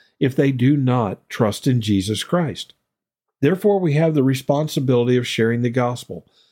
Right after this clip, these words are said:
the good news that Jesus Christ came into this world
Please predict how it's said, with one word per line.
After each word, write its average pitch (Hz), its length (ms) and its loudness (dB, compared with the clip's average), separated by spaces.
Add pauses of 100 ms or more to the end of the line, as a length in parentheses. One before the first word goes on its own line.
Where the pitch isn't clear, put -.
(300)
the 135 120 2
good 147 320 0
news 135 420 2
that 113 240 -2
Jesus 143 440 0
Christ 127 400 -2
came 190 260 2
into 156 180 2
this 131 260 0
world 110 360 2